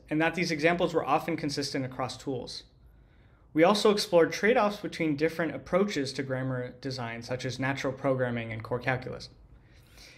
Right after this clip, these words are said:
And we also developed and explored two different axes of the animation grammar design space.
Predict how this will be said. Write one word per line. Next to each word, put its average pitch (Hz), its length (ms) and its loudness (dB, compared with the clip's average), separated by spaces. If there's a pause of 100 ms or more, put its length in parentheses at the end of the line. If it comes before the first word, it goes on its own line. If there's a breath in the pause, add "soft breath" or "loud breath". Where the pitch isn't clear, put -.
(240 soft breath)
And 165 140 4
we 185 100 6
also 262 320 8
developed 170 460 6
and 165 80 4
explored 156 580 2
two - 300 -6
different 180 400 -2
axes 147 580 0
of 143 200 -6
the 139 120 0
animation 139 400 0
grammar 135 340 0
design 120 360 -6
space. - 420 -12